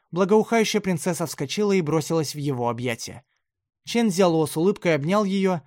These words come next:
бросив ветки на землю. Когда он поднял голову, то был поражён. В огненном круге оказался ещё один человек. Этот человек был высокого роста, его одежда была изорвана в клочья голодными волками. В руке он держал меч, всё его тело было покрыто кровью,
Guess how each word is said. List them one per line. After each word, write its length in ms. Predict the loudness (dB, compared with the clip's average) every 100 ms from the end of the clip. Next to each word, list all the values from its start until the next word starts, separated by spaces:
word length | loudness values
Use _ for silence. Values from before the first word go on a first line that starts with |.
| _ -4
бросив 400 | -2 0 -4 -2
ветки 240 | -2 -2
на 120 | -2
землю. 400 | -2 -4 -6 -12 -16 _ _ _ _ _ _
Когда 320 | -4 0 4 4
он 80 |
поднял 400 | 4 0 2 0
голову, 400 | 2 4 4 2
то 120 | 0 2
был 180 | 2
поражён. 600 | 2 2 2 2 -2 -4 -8
В 120 | -2
огненном 420 | -2 0 0 0
круге 340 | 0 0 2 2
оказался 460 | 0 2 0 0
ещё 260 | 0 0 0
один 220 | 0 -2
человек. 560 | -4 -2 -2 -4 -8 -20 _ _ _ _ -2
Этот 300 | 2 2 2
человек 440 | 4 6 6 4
был 180 | 4 4
высокого 520 | 4 2 0 2 2
роста, 460 | 2 2 0 -6 -8 _ _
его 260 | -2 2 4
одежда 360 | 4 4 2 2
была 240 | 2 2
изорвана 480 | 2 2 4 2 0
в 60 |
клочья 360 | 0 0 2 0
голодными 480 | 0 2 0 0 -2
волками. 560 | 0 0 -2 -8 -10 -18 _ _ -8
В 140 | 0
руке 280 | 0 4 4
он 120 | 6
держал 360 | 4 4 4 4
меч, 380 | 2 0 -4 -6
всё 200 | 0 2
его 220 | 4 2
тело 280 | 4 4 4
было 220 | 4 2
покрыто 440 | 0 -2 -2 -2
кровью, 480 | -2 0 0 -6